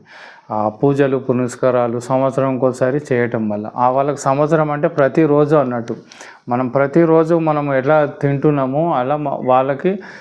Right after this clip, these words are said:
సంవత్సరానికి ఒకసారి పెట్టినా కానీ సంవత్సరానికి, ఆ, సంవత్సరం అయితే ఒకే రోజు కనుక వాళ్ళకు ప్రతిరోజు మనము భోజనం పెట్టు, ఆ, సంతృప్తి చేస్తున్నట్టు లెక్క అన్నట్టు దే-, వాళ్ళకి. ఈ గ్రామ దేవతలు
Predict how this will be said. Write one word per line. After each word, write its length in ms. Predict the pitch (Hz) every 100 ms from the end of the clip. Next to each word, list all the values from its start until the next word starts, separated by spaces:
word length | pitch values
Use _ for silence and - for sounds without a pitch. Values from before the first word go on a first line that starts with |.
| -
సంవత్సరానికి 640 | - 151 156 160 165 165 160
ఒకసారి 260 | 156 156
పెట్టినా 440 | 143 143 143 147 143
కానీ 280 | 139 156 180
సంవత్సరానికి, 720 | 151 143 151 165 170 160 160 - - _ - - - _ 123
ఆ, 340 | 117 113 113 -
సంవత్సరం 520 | - 139 160 170 165
అయితే 180 | 156 156
ఒకే 360 | 135 - 175
రోజు 280 | 170 156 143
కనుక 300 | 131 127 123
వాళ్ళకు 380 | 151 147 143 151
ప్రతిరోజు 680 | - 135 131 175 165 156 160
మనము 460 | 156 143 143 170 226 - - - 117
భోజనం 420 | 135 156 165 160
పెట్టు, 300 | 143 131 131 -
ఆ, 340 | 143 110 107 - - _ _
సంతృప్తి 720 | - 147 147 147 175 - 151 123 -
చేస్తున్నట్టు 520 | 147 151 156 147 135
లెక్క 300 | 127 117 -
అన్నట్టు 360 | 120 104 95 104
దే-, 180 | 110 - 117
వాళ్ళకి. 420 | 117 110 101 104 - _ _ _ _ _ _ _ _ - - - -
ఈ 120 | 156 139
గ్రామ 340 | 131 135 165
దేవతలు 720 | 165 175 170 170 143 139 143